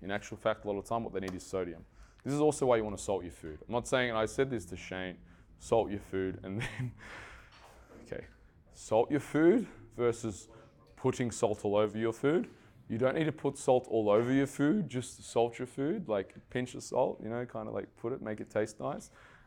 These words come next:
Um, you know, kind of a little bit of salt is good, but you don't need to, like, pour the whole bag on it. Shane. No M S G. Yes. Uh, but yeah, salt is good as well. Celtic sea salt is the ideal.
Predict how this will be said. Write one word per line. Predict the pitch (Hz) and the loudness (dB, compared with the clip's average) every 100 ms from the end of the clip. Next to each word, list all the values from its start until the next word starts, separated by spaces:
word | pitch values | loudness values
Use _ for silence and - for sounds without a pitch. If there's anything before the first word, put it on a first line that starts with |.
| _ | _
Um, | 98 104 101 - - - - - - | -4 -2 -4 -8 -12 -10 -10 -10 -8
you | |
know, | 101 104 107 | -6 -8 -10
kind | 110 107 | -8 -8
of | 98 - - - _ - | -8 -14 -20 -20 _ -8
a | |
little | 101 123 | -4 0
bit | 131 | 0
of | 131 | 2
salt | 135 139 - | 4 4 2
is | 107 | 0
good, | 127 156 - - - _ _ | 2 2 0 -16 -20 _ _
but | 98 | -2
you | 98 | 0
don't | 110 | 0
need | 104 | 0
to, | 101 | 0
like, | 90 - | -2 -4
pour | 92 | -8
the | 90 | -6
whole | 90 | -8
bag | 85 82 87 | -6 -6 -8
on | 87 | -16
it. | - - | -20 -20
Shane. | - 90 87 90 _ _ - - _ _ _ | -6 -6 -6 -14 _ _ -20 -20 _ _ _
No | - 110 | 0 2
M | 110 | 2
S | 98 | -2
G. | - 90 - - - - | -4 -6 -6 -18 -20 -18
Yes. | 110 - _ _ _ _ _ _ _ _ - _ - - _ _ | -18 -18 _ _ _ _ _ _ _ _ -16 _ -20 -20 _ _
Uh, | 104 107 104 95 - - - - | 2 4 4 0 -6 -20 -6 2
but | 117 | 4
yeah, | 101 | 4
salt | - 123 113 | 6 4 4
is | 95 | -4
good | 107 | -2
as | 90 | -2
well. | 87 85 | -2 -2
Celtic | - 135 131 117 | 6 6 6 -2
sea | - 117 | 2 0
salt | - 107 101 | 2 0 2
is | 95 | -2
the | 98 | 0
ideal. | 90 90 82 | 0 -2 -6